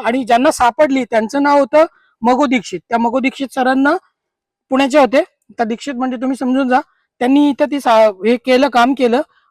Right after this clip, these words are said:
आणि त्या मातीच्या डेब्रिज मधून ही तारा सापडली. ही तारा आज कुठे आहे मला माहिती आहे आणि ही एकतर, अ, नालंदा विश्वविद्यापीठाशी कनेक्टेड आहे असं सांकलिया सरांचं मत आहे. ठीक आहे, तर ती आज आपल्याला बघायला नाही मिळत, आपल्याला जनरल लोकांना कोणालाच बघायला नाही मिळत.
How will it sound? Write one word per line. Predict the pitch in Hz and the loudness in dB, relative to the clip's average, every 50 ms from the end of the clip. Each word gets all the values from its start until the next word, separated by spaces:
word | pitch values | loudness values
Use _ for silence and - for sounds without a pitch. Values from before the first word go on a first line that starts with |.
| _ | _
आणि | - 214 | -8 -4
त्या | 226 262 | -2 0
मातीच्या | 247 233 226 220 269 247 285 | 0 0 0 0 -2 -4 0
डेब्रिज | 269 254 240 247 277 269 | 0 0 0 2 0 0
मधून | 262 269 269 233 285 294 | 2 0 0 2 2 2
ही | 320 | 2
तारा | 320 - 262 226 233 247 226 | 2 2 2 2 2 2 2
सापडली. | 226 220 - 190 190 208 | 0 -2 -2 -4 -6 -6
ही | 254 262 | -6 -4
तारा | - - 226 226 247 285 254 226 233 277 | -2 -2 0 2 2 2 2 2 2 0
आज | 302 - | 0 0
कुठे | - 311 240 349 | -4 0 2 2
आहे | 330 330 | 2 4
मला | 311 302 294 285 | 2 0 0 0
माहिती | 269 240 202 170 - | 0 0 -2 -4 -8
आहे | 156 - _ _ _ _ _ _ _ | -16 -18 _ _ _ _ _ _ _
आणि | 202 226 262 294 320 339 - _ _ _ _ _ _ _ _ 180 | -2 0 0 0 0 -2 -4 _ _ _ _ _ _ _ _ -2
ही | 180 240 285 311 339 339 247 220 - - | 2 4 4 4 4 2 0 -4 -10 -4
एकतर, | 220 247 233 _ - 320 330 349 - _ _ _ _ _ _ - | -4 -4 -4 _ -2 0 0 -2 -4 _ _ _ _ _ _ 0
अ, | 208 220 233 | 2 2 4
नालंदा | 240 254 233 247 269 285 285 285 294 | 4 4 4 4 4 4 4 2 2
विश्वविद्यापीठाशी | 294 254 - 294 302 294 240 240 277 233 254 247 254 - 285 | 0 0 -2 -2 -2 -2 -2 -4 -6 -6 -6 -8 -10 -10 -6
कनेक्टेड | - 247 247 254 - - 269 254 | -6 -6 -6 -6 -6 -4 -2 0
आहे | 262 247 | 0 0
असं | - - 262 | 0 -6 -8
सांकलिया | - 254 220 202 240 233 240 254 | -8 -8 -8 -6 -6 -4 -4 -4
सरांचं | - 240 220 208 220 214 - - 240 | -4 -4 -6 -6 -8 -10 -8 -8 -6
मत | 240 220 208 - _ | -6 -6 -8 -10 _
आहे. | 156 139 - _ _ _ _ _ _ _ | -16 -16 -16 _ _ _ _ _ _ _
ठीक | - 294 269 | -4 -2 0
आहे, | 294 254 | 0 -2
तर | - _ _ _ _ _ 247 | -2 _ _ _ _ _ -10
ती | 220 269 294 | -4 0 2
आज | 277 277 269 | 4 4 4
आपल्याला | 285 269 269 277 277 285 | 2 0 0 -2 0 0
बघायला | 240 247 233 240 247 254 247 | 0 2 2 2 2 0 0
नाही | 247 240 220 | -2 -4 -6
मिळत, | 185 160 147 - _ _ _ _ | -6 -8 -10 -14 _ _ _ _
आपल्याला | 190 185 - 233 233 240 | -18 -6 -4 -2 -2 0
जनरल | 214 226 233 220 240 240 | 0 -2 -2 0 0 0
लोकांना | 240 233 226 - 233 233 | 0 0 0 0 -4 -4
कोणालाच | - 233 214 220 233 240 202 | -4 -2 -2 -2 -2 -2 -4
बघायला | 196 190 180 185 180 | -6 -6 -6 -6 -8
नाही | 180 175 165 | -8 -8 -10
मिळत. | 160 143 | -12 -16